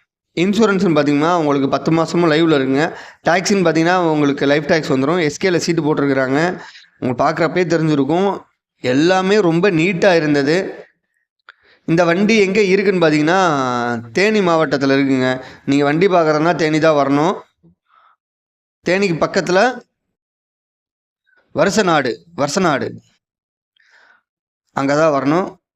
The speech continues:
வர லைட்டிங்ல எல்லாமே சூப்பரா இருந்துச்சு, எல்லா லைட்டிங்குமே கொடுத்துருக்குறாங்க. நேம் போர்டு லைட்டா இருக்கட்டும், மேல போலீஸ் லைட்லாம் இருக்கட்டும்,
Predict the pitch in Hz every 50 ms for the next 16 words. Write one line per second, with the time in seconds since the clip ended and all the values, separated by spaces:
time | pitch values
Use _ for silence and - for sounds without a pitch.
0 | _ _ _ _ _ _ _ _ _ _ _ _ _ _ _ _ _ _ _ _
1 | _ _ _ _ _ _ - 131 131 131 135 131 135 143 185 202 170 202 220 208
2 | 190 160 151 165 185 208 208 202 208 226 202 - - - 202 196 - 214 202 202
3 | 196 180 160 156 147 139 139 190 190 156 156 170 202 214 214 196 190 170 185 185
4 | 185 190 208 185 156 151 143 165 160 156 151 139 139 135 135 135 143 160 180 202
5 | - - - - _ _ _ _ _ _ _ _ _ _ _ _ _ _ _ _
6 | _ _ _ _ _ _ _ _ _ _ _ _ _ _ _ _ _ _ - -
7 | _ _ _ _ _ _ 123 135 151 165 160 160 165 151 147 151 143 - 143 139
8 | 139 135 131 147 147 147 147 151 156 147 143 156 160 160 143 147 143 139 135 139
9 | 143 139 135 135 139 131 131 139 139